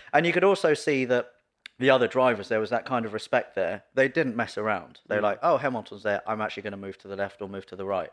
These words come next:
Speaker 3: Yeah.
Speaker 2: And they, they all pretty much let him pass 'cause they knew there's no point in even trying to fight.
Speaker 3: No.
Speaker 2: 'Cause he had that one goal in mind to get on the podium, or to get first. He didn't
Speaker 3: Yeah.
Speaker 2: quite make it.
Speaker 3: Yeah.
Speaker 2: But it was, it was nice. It was just,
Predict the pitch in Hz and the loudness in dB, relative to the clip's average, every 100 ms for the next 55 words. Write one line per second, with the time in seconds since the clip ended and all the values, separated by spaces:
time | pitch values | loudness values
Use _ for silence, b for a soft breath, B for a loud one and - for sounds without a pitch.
0 | _ - 101 101 120 123 123 131 - 160 | _ -12 -6 -2 0 0 0 -2 0 -2
1 | 160 - 160 156 131 135 131 120 110 113 | -2 -4 -2 -2 -4 -2 -4 -6 -2 -2
2 | 95 - 110 110 113 117 104 98 104 95 | -2 -10 -4 -2 0 -2 -2 -4 -6 -6
3 | 98 92 95 95 87 101 95 - 92 85 | -8 -8 -12 -18 -10 -8 -8 -4 -4 -6
4 | _ _ _ _ _ 123 120 92 120 113 | _ _ _ _ _ 4 6 6 4 2
5 | 120 101 120 117 120 120 113 104 98 95 | 0 0 0 0 2 2 2 -2 -6 -10
6 | 95 _ _ - 107 101 104 101 - 104 | -12 _ _ -10 -2 -2 -2 -8 -2 -2
7 | 92 92 104 123 127 - 110 92 - - | -2 -8 -10 0 0 2 0 0 -6 -20
8 | _ _ - 95 73 - 95 - 98 - | _ _ -8 -4 -4 -4 -6 -4 -8 -6
9 | 85 53 - 107 98 - _ _ _ _ | -8 -10 -4 -2 -2 -4 _ _ _ _
10 | _ - 156 160 170 147 143 123 90 - | _ 0 0 2 2 2 2 -2 -2 -6
11 | 110 107 - 117 - - | -8 -8 -6 -6 -6 -18